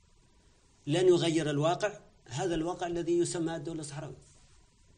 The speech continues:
فسيلقي هذا إذن بظلاله على تعامل بين الاتحاد الأوروبي والمغرب.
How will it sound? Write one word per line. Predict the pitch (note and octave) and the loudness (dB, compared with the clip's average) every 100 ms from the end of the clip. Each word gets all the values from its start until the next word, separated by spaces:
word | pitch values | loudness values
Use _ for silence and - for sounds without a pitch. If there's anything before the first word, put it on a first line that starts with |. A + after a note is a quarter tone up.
| _ _ _ - - - - - - | _ _ _ -20 -20 -20 -20 -20 -8
فسيلقي | E3+ E3+ - - - - - _ _ _ - D3 D3 C#3+ A3 | -2 -2 -2 -14 -20 -20 -20 _ _ _ -2 0 0 2 2
هذا | F3 E3+ | 4 2
إذن | D3+ C3 A#2+ B2 - - - | 2 0 -2 -6 -12 -20 -10
بظلاله | B2 C3 F3 F3+ D#3 E3+ E3 | -6 -2 0 2 0 0 -4
على | - A2 C#3+ C#3 C3 - - | -8 -6 -4 -4 -6 -14 -10
تعامل | C#3 D#4+ A4+ G#3 F3 - - - - _ | -6 -2 2 4 4 2 -14 -20 -20 _
بين | A2+ C#3+ C3+ | 0 2 2
الاتحاد | B2+ B2 B2 B2+ | 0 -4 -8 -8
الأوروبي | A#2+ B2 A2+ F3+ | -8 -8 -2 2
والمغرب. | F#3+ F#3 C3+ | 4 2 -2